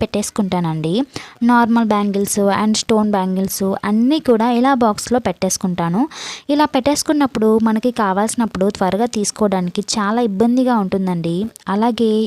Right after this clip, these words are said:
ఎక్కడికైనా ఫంక్షన్స్కి వెళ్ళేటప్పుడు కూడా ఇలా బాక్స్ మొత్తం తీసుకెళ్లాల్సి వస్తుంది. అందుకే నేను ఈ వీడియోలో ఒక మంచి టిప్ అయితే షేర్ చేసుకుంటున్నాను. మనం ముందుగా కట్ చేసుకున్న బాటిల్లో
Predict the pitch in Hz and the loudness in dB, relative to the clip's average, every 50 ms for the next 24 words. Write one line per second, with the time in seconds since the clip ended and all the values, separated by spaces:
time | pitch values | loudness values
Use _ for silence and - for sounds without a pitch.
0 | - 208 - 233 220 214 220 214 214 233 - - 190 180 202 - - 254 240 - | -2 -2 -2 -2 -2 -2 -2 -2 -2 -2 -2 -2 -2 -2 -2 -2 0 -2 -2 -2
1 | - - - 208 202 202 180 180 175 185 185 - 208 - - 180 175 - 175 165 | -4 -4 -2 -2 -2 0 -2 -2 -2 -2 -4 -4 -4 -4 -4 -6 -2 -2 -2 0
2 | 165 160 160 165 185 - - - - - - - 233 240 208 196 202 196 214 - | 0 0 0 -2 -4 -6 -10 -14 -16 -14 -6 -2 -2 0 2 2 2 2 2 0
3 | - - 240 214 196 - - 247 262 - 240 233 226 - - 233 214 202 190 185 | -2 0 0 0 0 0 -2 -2 0 0 -2 -2 -2 -2 -4 -4 -2 -2 -2 -4
4 | 180 - 185 175 170 170 - - - - 185 175 165 165 160 165 185 233 269 - | -4 -6 -6 -6 -6 -6 -8 -10 -8 -6 -6 -4 -4 -4 -4 -4 -4 -4 -6 -8
5 | - - - - - - - 233 240 254 277 - - 311 294 277 254 233 220 214 | -12 -16 -18 -18 -12 -6 -2 0 0 0 0 -2 -2 0 2 2 2 2 2 0
6 | 208 208 208 214 226 220 - 220 247 262 254 226 240 233 208 196 202 208 196 190 | 0 0 0 0 -2 -2 -4 -4 -4 -2 -2 0 -2 -2 -2 0 0 0 2 2
7 | 185 180 190 202 - 247 - - 285 247 226 202 196 208 220 233 - - 277 - | 2 2 0 0 -2 -4 -4 -2 -2 0 0 0 0 0 -2 -2 -2 -4 -4 -6
8 | - 233 - - 208 196 185 - 190 190 190 208 - - - - - 240 226 214 | -6 -6 -4 -2 -4 -2 -2 -2 -4 -2 -4 -4 -6 -4 -4 -2 0 0 0 0
9 | - - 208 185 - - - 180 175 185 175 175 160 160 156 156 165 196 254 311 | -2 -2 -4 -4 -4 -4 -4 -4 -4 -4 -4 -4 -4 -4 -4 -2 -2 -2 -4 -4
10 | - - - - - - - - 240 262 269 285 269 262 254 254 254 277 - 339 | -6 -12 -18 -18 -18 -18 -8 -4 0 2 2 4 4 4 4 4 2 2 0 0
11 | 320 - 277 247 - - 254 240 - - - 233 226 226 202 185 196 185 185 - | -2 -2 -4 -4 -2 -4 -4 -4 -2 -2 -2 0 0 0 0 0 0 0 0 0
12 | 220 214 208 196 185 | -2 0 0 0 0